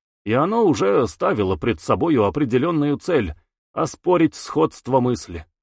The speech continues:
найти и утвердить различия.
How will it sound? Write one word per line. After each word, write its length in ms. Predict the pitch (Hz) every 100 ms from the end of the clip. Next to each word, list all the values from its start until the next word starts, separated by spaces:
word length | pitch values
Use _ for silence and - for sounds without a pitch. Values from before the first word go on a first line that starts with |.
| _ -
найти 460 | 131 147 - 220 170
и 160 | 139
утвердить 640 | 143 143 139 147 95 120 131
различия. 920 | 131 98 80 73 - 78 73 69